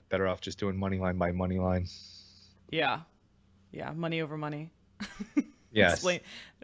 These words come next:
Speaker 2: Yeah. Some people don't like to do that, right?
Speaker 1: When does that
Speaker 2: Um, but it
Speaker 1: start?
Speaker 2: was funny.
Speaker 1: Wednesday?
Speaker 2: It starts Wednesday. Yeah. And then, um, Thursday, U C L A will play the winner of, of obviously Wednesday's game and then U S C as well. So we could see, in theory,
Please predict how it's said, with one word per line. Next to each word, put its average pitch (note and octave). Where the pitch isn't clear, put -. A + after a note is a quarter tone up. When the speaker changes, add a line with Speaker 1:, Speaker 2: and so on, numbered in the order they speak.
Speaker 2:
Yeah. E3
Some F3
people E3+
don't E3
like D#3+
to -
do E3
that, D#3
right? D#3+
Speaker 1:
When B2+
does E3
that E3+
Speaker 2:
Um, F#3+
but F#3+
it F#3+
Speaker 1:
start? D#3+
Speaker 2:
was A#2+
funny. A#2
Speaker 1:
Wednesday? F3+
Speaker 2:
It G3+
starts B3+
Wednesday. F#3
Yeah. F3
And F#3
then, F#3
um, D#3+
Thursday, F3
U F#3
C F#3+
L F3+
A F3
will F3
play F3+
the E3
winner E3
of, D#3
of D#3+
obviously D#3
Wednesday's D#3
game D#3+
and D#3+
then D#3
U D#3+
S D3+
C D#3+
as D3+
well. D#3+
So F3+
we F3
could B3
see, F#3
in E3
theory, D#3+